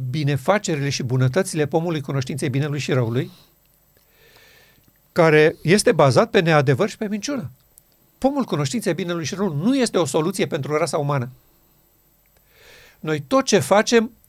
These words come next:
are o, considerăm că este bine, evident, are o parte foarte rea,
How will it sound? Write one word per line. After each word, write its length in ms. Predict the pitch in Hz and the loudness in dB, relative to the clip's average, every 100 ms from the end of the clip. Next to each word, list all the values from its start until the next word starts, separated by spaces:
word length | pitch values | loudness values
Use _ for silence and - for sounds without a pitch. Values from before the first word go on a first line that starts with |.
| _ - | _ -2
are 280 | 190 226 202 | 2 4 4
o, 140 | 185 - - - - _ - | 2 -4 -20 -20 -20 _ -2
considerăm 400 | 170 151 160 190 | 0 2 2 2
că 100 | 190 | 0
este 160 | 180 | 0
bine, 240 | 165 147 113 | 0 0 -2
evident, 360 | 113 127 117 _ _ _ - - | -4 -4 -8 _ _ _ -20 0
are 200 | 190 214 | 2 4
o 80 | 160 | 4
parte 360 | 240 254 - | 4 2 2
foarte 600 | 180 - - 262 240 247 | -4 -6 -2 0 2 2
rea, 240 | 233 160 | 2 2